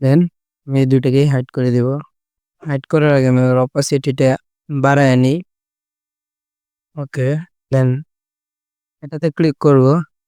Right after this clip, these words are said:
ক্লিক করে আমি যাব হচ্ছে স্ট্রোকে। Then এখান থেকে আমি স্ট্রোকের সাইজ নিব হচ্ছে, এটা বোঝা যাচ্ছে না, ওইটা আমি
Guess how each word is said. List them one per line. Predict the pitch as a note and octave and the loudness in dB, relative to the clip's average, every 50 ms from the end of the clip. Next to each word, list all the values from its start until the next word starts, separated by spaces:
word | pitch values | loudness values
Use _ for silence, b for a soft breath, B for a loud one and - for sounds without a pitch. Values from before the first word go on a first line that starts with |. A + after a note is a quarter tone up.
| _ - | _ -8
ক্লিক | - D3 C#3+ C#3+ C#3 _ - D3 | -2 0 0 0 0 _ -2 -2
করে | C3+ B2 B2 B2+ C3+ D#3 F3+ F#3+ F3 _ _ _ _ _ _ _ _ _ _ _ _ _ _ _ _ _ _ _ _ _ _ _ _ _ _ _ _ _ _ - | 0 0 0 0 0 0 -2 -4 -8 _ _ _ _ _ _ _ _ _ _ _ _ _ _ _ _ _ _ _ _ _ _ _ _ _ _ _ _ _ _ -4
আমি | C#3+ C#3 C3+ C#3 C3+ | -2 0 2 2 4
যাব | C3 C#3 C3+ B2+ B2+ B2+ C3+ | 4 4 4 4 4 2 2
হচ্ছে | C3 - - - C#3 C3 C3 | 0 0 -2 0 0 0 0
স্ট্রোকে। | B2 - - - D#3+ C#3+ C#3 B2+ - C3+ B2 B2 C3+ D3+ D3+ _ _ _ _ _ _ _ _ _ _ _ _ _ _ _ _ _ _ _ _ _ _ _ _ _ _ _ _ _ _ _ _ _ _ _ _ _ _ _ _ - | -2 -4 -4 0 2 2 2 0 -2 -2 -2 -2 -2 -4 -6 _ _ _ _ _ _ _ _ _ _ _ _ _ _ _ _ _ _ _ _ _ _ _ _ _ _ _ _ _ _ _ _ _ _ _ _ _ _ _ _ -2
Then | D3+ D3+ D#3 E3 E3+ | 0 2 4 4 4
এখান | D#3+ D3+ D3 D3+ C#3+ C#3+ | 4 2 2 2 2 2
থেকে | C#3 D3 C#3 C3+ | 2 0 0 0
আমি | C#3 C3+ C3+ C3+ C3+ C3+ B2+ | 2 2 2 2 2 2 0
স্ট্রোকের | - - - D#3+ D3 C#3+ C3+ - D3+ C#3+ C#3+ C#3+ C#3+ C#3+ C#3+ D3 D3+ - - | -4 -6 -4 -2 -2 -2 -2 -2 0 0 2 2 2 0 0 -2 -6 -10 -12
সাইজ | - - - C#3 C3+ C3 B2+ C3 B2+ - - - | -6 -2 0 2 2 2 2 0 -2 -6 -6 -2
নিব | D#3 C#3+ C#3 C#3 B2+ B2 B2+ C3 C#3+ | -2 0 2 2 2 2 0 0 0
হচ্ছে, | D3 C3 B2+ _ - - - C3 C3 C3 C3 D3+ G#3 - _ _ _ _ _ _ _ _ _ _ _ _ _ _ _ _ _ _ _ _ _ _ _ _ | -2 -4 -4 _ -10 -6 -2 0 0 2 0 -2 -4 -8 _ _ _ _ _ _ _ _ _ _ _ _ _ _ _ _ _ _ _ _ _ _ _ _
এটা | _ - D3 C3+ | _ -2 0 2
বোঝা | C3 C3+ C#3 C#3 D3+ C#3+ | 2 2 2 4 4 2
যাচ্ছে | C3+ B2+ B2 - - C#3 | 2 0 -2 -4 -4 -4
না, | B2+ B2+ C3 | -2 -2 -2
ওইটা | B2+ B2+ B2 - C#3+ | -2 -4 -4 -4 -4
আমি | C3+ B2+ | -4 -4